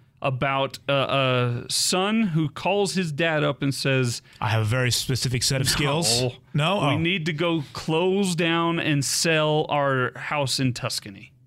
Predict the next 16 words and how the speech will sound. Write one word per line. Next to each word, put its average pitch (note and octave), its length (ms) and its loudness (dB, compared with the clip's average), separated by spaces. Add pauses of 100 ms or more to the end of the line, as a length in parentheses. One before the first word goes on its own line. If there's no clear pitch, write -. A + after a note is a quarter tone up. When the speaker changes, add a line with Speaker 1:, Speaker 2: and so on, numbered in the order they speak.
(400)
Speaker 2:
Okay. C3 500 -2
Speaker 1:
Their A#2+ 140 -2
mom C#3+ 300 2
has D3 140 -2
passed D3+ 400 -4
away. C#3+ 300 2
His C3 140 0
mom C#3 220 2
has C3 100 -2
passed C3+ 260 -4
away. C#3 100 0
His B2+ 120 0
wife B2+ 200 -2
has - 80 -12
passed B2 320 -6
away. A#2+ 320 0